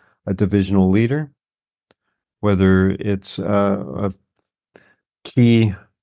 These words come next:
C F O, C E O, C O O position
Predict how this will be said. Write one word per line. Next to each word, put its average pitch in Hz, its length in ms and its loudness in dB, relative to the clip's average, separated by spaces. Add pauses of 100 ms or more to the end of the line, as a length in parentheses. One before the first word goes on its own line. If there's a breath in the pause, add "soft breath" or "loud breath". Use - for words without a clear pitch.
(760)
C - 280 0
F 110 160 0
O, 107 280 4
C 110 460 -4
E 101 60 4
O, 98 380 0 (220)
C - 260 -2
O 101 140 2
O 98 160 -2
position 98 720 -4